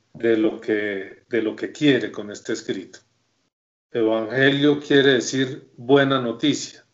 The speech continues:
Como tantas cosas en el uso de estas palabras, eh, no se refiere a una buena noticia cualquiera. Se refiere a una gran buena noticia, a una gran buena noticia.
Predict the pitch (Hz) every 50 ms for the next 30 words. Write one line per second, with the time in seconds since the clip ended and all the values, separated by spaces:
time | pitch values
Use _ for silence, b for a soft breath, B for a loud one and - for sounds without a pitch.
0 | _ _ _ _ _ _ - 131 120 120 117 113 - - - 135 135 135 131 -
1 | - 156 139 - - - - 160 147 131 - 139 131 123 - 117 104 104 104 101
2 | 110 110 - 139 127 127 117 - - 120 113 - 117 104 107 107 104 101 107 110
3 | 107 - - _ _ _ _ _ - 151 127 113 110 107 107 104 98 98 - 123
4 | 113 117 117 113 - - 131 127 120 117 113 113 - 117 113 120 123 123 120 120
5 | 120 117 117 120 120 120 120 120 113 104 104 - - 110 98 123 117 - - 98
6 | - - - 143 131 113 - - - - _ _ _ _ _ _ _ _ _ -
7 | - - 120 113 107 101 95 - - 127 123 117 113 127 131 127 123 117 123 123
8 | 127 123 127 123 123 120 135 127 139 135 139 139 143 147 147 151 - _ _ _
9 | _ _ _ - 120 123 131 131 127 127 123 127 123 123 117 110 104 107 107 -
10 | - 151 139 120 - - - - - _ _ _ _ _ _ _ _ _ _ _
11 | _ - 113 110 107 110 113 113 113 117 120 120 113 117 131 131 131 131 131 131
12 | 131 127 123 120 123 123 117 117 117 110 104 101 98 - - 113 101 - - -
13 | - _